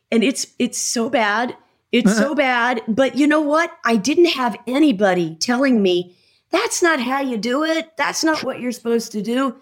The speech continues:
Speaker 2: Mm-hmm.
Speaker 1: There was no back off. I just, again, I did what I felt she wanted to hear. So it was these samplings, and she ended up passing it around to different companies like Buena Vista, like Disney, but it, it kinda got around. And then she, she wrote me back,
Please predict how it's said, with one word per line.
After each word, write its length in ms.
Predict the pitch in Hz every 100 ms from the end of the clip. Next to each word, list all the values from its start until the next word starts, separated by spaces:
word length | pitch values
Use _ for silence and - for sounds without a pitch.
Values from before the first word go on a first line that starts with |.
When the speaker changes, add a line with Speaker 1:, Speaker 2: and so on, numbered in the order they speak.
| -
Speaker 2:
Mm-hmm. 280 | 104 95
Speaker 1:
There 100 | 113
was 180 | 165 254
no 200 | 254 294
back 360 | - 269 302 311
off. 260 | 190 170 -
I 140 | 240
just, 300 | 208 254 240
again, 340 | 208 185 285 269
I 100 | 214
did 320 | 185 269 247
what 180 | 220 214
I 140 | 190
felt 420 | 185 262 269 -
she 200 | - 240
wanted 300 | 214 226 240 208
to 40 |
hear. 400 | - 269 277 240
So 340 | - 214 190 - _ _ _
it 60 | 262
was 160 | 262 233
these 220 | 233 -
samplings, 540 | 269 294 294 220 202
and 100 | 214
she 320 | 208 - 302 -
ended 320 | 311 330 254
up 400 | 269 240 - - _ _ _ _ -
passing 420 | 247 277 302 320
it 100 | 285
around 600 | 233 220 240 285 240 208
to 100 | -
different 440 | 190 220 220 240 -
companies 600 | 233 233 302 226 165 165
like 440 | 180 185 180 180 - _ -
Buena 280 | 190 214 226
Vista, 640 | 233 320 - 233 165 160
like 340 | 160 180 180
Disney, 680 | - 311 277 233 202 175 160 165 - -
but 100 | 220
it, 120 | 240 254
it 120 | -
kinda 260 | 285 311
got 200 | 254 240
around. 420 | 208 226 247 220 180
And 120 | 226
then 80 | 277
she, 240 | - 247 -
she 200 | - 202
wrote 260 | 170 247
me 120 | 311 320
back, 440 | 220 170 190 -